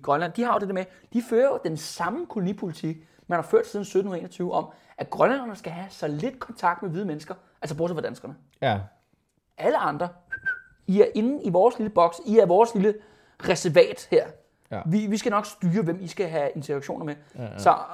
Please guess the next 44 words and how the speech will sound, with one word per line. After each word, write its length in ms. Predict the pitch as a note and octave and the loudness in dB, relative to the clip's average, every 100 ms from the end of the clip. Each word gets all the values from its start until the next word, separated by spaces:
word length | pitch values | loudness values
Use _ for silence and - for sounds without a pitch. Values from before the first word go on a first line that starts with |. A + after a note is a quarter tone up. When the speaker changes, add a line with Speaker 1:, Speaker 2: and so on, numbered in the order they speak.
| F3+ | -6
Speaker 1:
øh, 60 | - | 4
grønlænderne 540 | G#3+ D4 D4 B3 A3+ | 4 4 2 0 2
og 100 | F3 | 2
amerikanske 440 | E3 - G#3+ G#3+ G3 | 2 2 -2 -4 -2
baser, 360 | D3+ D3 D#3 | 0 0 0
og 140 | - F3+ | -4 -2
det 60 | |
er 40 | F#3 | -2
jo 60 | |
især 300 | D#3+ G#3+ - | 0 0 -2
på 60 | - | -2
et 40 | E3+ | -4
andet 160 | F#3+ | -4
tidspunkt, 300 | F#3 F#3+ E3+ | -8 -10 -8
der 60 | F3+ | -8
bliver 160 | F3+ | -4
baserne 340 | D#3+ D#3 E3 F3 | 0 0 -2 -10
jo 80 | C#3+ | -8
bygget 420 | E3+ F3 G#3+ G#3 _ _ _ _ - | -6 -6 -6 -12 _ _ _ _ -16
i 40 | |
Sydgrønland. 580 | - C4+ - D3 F2+ D2+ _ _ - | -8 -4 0 -2 -2 -10 _ _ -6
Blandt 160 | B2+ | 0
andet 140 | D#3 - | 2 4
Speaker 2:
Mhm. 40 | |
Speaker 1:
Grønlands 220 | E3+ F3+ | 2 0
store 160 | E3 E3+ | 0 0
lufthavn 280 | E3 D#3+ D#3+ | 0 -2 -6
Kangerlussuaq. 600 | D3+ C#3 C#3 - F3 - - _ _ _ _ | -6 -6 -4 2 2 2 -10 _ _ _ _
Det 40 | G3+ | -2
er 20 | |
jo 80 | A3 | 0
en 80 | E3 | 0
gammel 240 | D3+ F#3+ | 0 0
amerikansk, 580 | D3+ C#3+ - - - - | -2 -4 -10 -12 -10 -8
øh, 260 | C#3+ C#3+ | -6 -6
flyvebase 580 | C#3 G3+ A3 D3 A#2+ - _ _ - | -4 -4 0 -2 -4 -12 _ _ -10
Speaker 2:
Okay. 160 | C3 C3+ | -4 0
Speaker 1:
for, 200 | D3 C#3 | 0 0
for 100 | C#3 | -4
bombefly 480 | D3+ D3+ E3+ E3+ B2 | -6 -6 -8 -12 -14
og 60 | |
sådan 120 | - | -16
noget, 140 | - | -16
ikke? 100 | A3 | -16